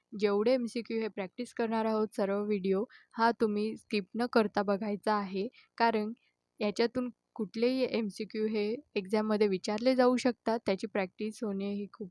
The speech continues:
महत्त्वाचे आहे. तुम्ही लक्षपूर्वक हा व्हिडिओ घे-, अ, नीट बघा आणि नोट्समध्ये नोट डाऊन करत बघा, तु-, करत जा, कारण की तुम्हाला जे इम्पॉर्टंट वाटले ते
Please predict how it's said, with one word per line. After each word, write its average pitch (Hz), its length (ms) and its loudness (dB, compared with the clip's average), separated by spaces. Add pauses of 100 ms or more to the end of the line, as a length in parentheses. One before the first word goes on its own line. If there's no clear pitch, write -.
महत्त्वाचे 220 600 -2
आहे. 214 340 0 (260)
तुम्ही 202 300 0
लक्षपूर्वक 220 800 0
हा 208 100 0
व्हिडिओ 196 360 2
घे-, 233 120 2 (460)
अ, 214 60 0 (280)
नीट 226 220 -2 (180)
बघा 202 420 0 (380)
आणि 240 340 0 (260)
नोट्समध्ये 214 680 4
नोट 214 280 2
डाऊन 247 220 2
करत 233 260 4
बघा, 220 240 0
तु-, 208 320 -6
करत 208 240 2 (100)
जा, 202 100 -2
कारण 226 240 -2
की 254 180 -4
तुम्हाला 214 320 0
जे 208 220 4
इम्पॉर्टंट 233 560 2
वाटले 208 280 -2
ते 196 160 -8